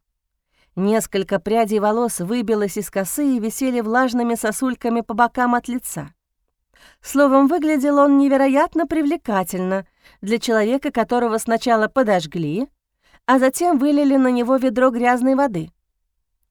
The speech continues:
Картину не портили сжатые в тонкую полоску бледные губы. «За мной, Кора!» неожиданно спокойным голосом сказал Альсар и неторопливо прошел мимо меня. С поникшей головой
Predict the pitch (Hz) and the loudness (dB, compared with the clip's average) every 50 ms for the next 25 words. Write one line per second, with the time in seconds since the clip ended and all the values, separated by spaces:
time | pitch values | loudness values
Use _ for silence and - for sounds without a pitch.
0 | _ _ - - 220 226 220 - 320 330 294 285 269 262 262 - - 269 277 262 | _ _ -4 -2 -2 -2 -2 -2 -2 0 2 2 4 2 2 0 0 -2 -2 0
1 | - 269 247 247 247 220 - 254 262 262 262 - 247 240 220 - - 254 254 247 | -2 -4 -2 -2 -4 -2 0 0 0 0 0 -2 -4 -4 -4 -4 -2 -2 -2 -2
2 | - 262 247 - - 240 240 247 247 254 - - 254 226 208 240 254 247 226 254 | -2 -4 -4 -2 0 0 0 0 -2 -4 -4 -6 -6 -4 -2 -2 -2 0 0 0
3 | 254 269 277 240 190 165 135 156 - - _ _ _ _ _ _ _ _ _ _ | 0 0 0 -2 -4 -6 -8 -8 -12 -14 _ _ _ _ _ _ _ _ _ _
4 | _ _ _ _ _ _ _ _ _ - 190 180 180 220 254 294 320 320 285 233 | _ _ _ _ _ _ _ _ _ -10 -6 -2 2 4 4 6 6 4 4 4
5 | 196 175 170 175 - _ - 185 180 165 170 175 170 180 175 165 170 170 - _ | 4 2 2 0 -4 _ -4 -2 0 2 2 2 2 2 2 2 2 -2 -4 _
6 | _ _ _ _ _ _ _ _ _ _ _ _ - 196 202 208 208 208 202 180 | _ _ _ _ _ _ _ _ _ _ _ _ -8 -4 -2 0 0 0 0 0
7 | 233 220 175 190 190 185 175 - - 196 170 - 226 208 196 185 185 190 180 175 | -2 -2 -2 -2 -2 -2 -4 -6 -6 -10 -6 -2 0 0 0 0 -2 -4 -4 -2
8 | 233 269 269 240 233 - - 214 202 - - 202 196 196 220 214 196 185 185 190 | 0 0 0 0 -2 -2 -4 -6 -6 -6 -4 -4 -4 -2 -2 -2 0 -2 -2 -4
9 | - - - 277 269 165 160 - _ _ _ _ _ _ _ _ _ _ _ - | -4 -4 -2 -2 -2 -4 -6 -14 _ _ _ _ _ _ _ _ _ _ _ -2
10 | 247 262 262 262 254 - 254 240 247 - - 277 311 302 285 - - 269 254 226 | 2 4 4 4 4 2 2 0 0 0 0 0 0 2 0 0 0 -2 -4 -2
11 | - 277 262 262 262 262 262 254 262 262 269 277 269 202 160 151 - _ _ _ | 0 0 2 2 2 2 2 2 2 2 2 2 0 -2 -4 -6 -10 _ _ _
12 | _ _ _ _ _ _ _ _ _ _ _ _ _ _ _ _ _ - - - | _ _ _ _ _ _ _ _ _ _ _ _ _ _ _ _ _ -18 -16 -10
13 | - 208 202 202 214 226 214 - - - 196 185 202 208 202 202 208 220 294 311 | -4 -2 -2 0 0 -2 -4 -6 -6 -6 -4 -4 -2 0 0 0 0 0 -2 -2
14 | 302 285 | -4 -6